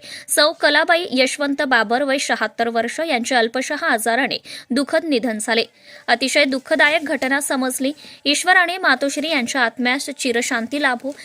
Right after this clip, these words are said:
या दुःखातून सावरण्याचे बळ ईश्वराने बाबर परिवार, नातेवाईक यांना सहन करण्याची शक्ती देव. माझ्या शिंदे परिवाराच्या संवेदना आपल्या कुटुंबासोबत आहे.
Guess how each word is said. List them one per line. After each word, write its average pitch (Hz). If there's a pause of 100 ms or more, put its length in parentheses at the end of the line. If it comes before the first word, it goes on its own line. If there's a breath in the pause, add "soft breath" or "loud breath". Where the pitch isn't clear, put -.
(220 loud breath)
या 277
दुःखातून 339
सावरण्याचे 254
बळ 254
ईश्वराने 254
बाबर 240
परिवार, 277
नातेवाईक 262
यांना 233
सहन 247
करण्याची 226
शक्ती 254
देव. 294 (520 loud breath)
माझ्या 262
शिंदे 330
परिवाराच्या 359
संवेदना 269
आपल्या 254
कुटुंबासोबत 254
आहे. 262